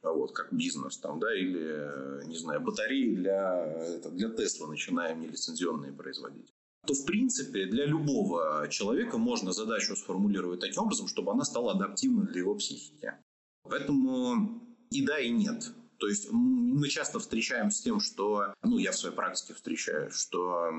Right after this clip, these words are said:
люди, у которых свой бизнес, они, конечно, берут на себя больше,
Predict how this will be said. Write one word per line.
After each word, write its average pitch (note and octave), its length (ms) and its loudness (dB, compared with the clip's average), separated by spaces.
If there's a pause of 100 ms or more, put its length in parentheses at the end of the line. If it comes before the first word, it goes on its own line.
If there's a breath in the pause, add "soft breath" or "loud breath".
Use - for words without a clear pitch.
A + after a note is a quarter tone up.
(100)
люди, A#2+ 800 2
у F2 80 -2
которых G2 360 0
свой G#2 240 2
бизнес, F2+ 440 2
они, F#2+ 180 -2
конечно, F#2+ 560 -2 (220 loud breath)
берут C3 320 2
на A2 40 0
себя G#2+ 240 -2
больше, A2 560 0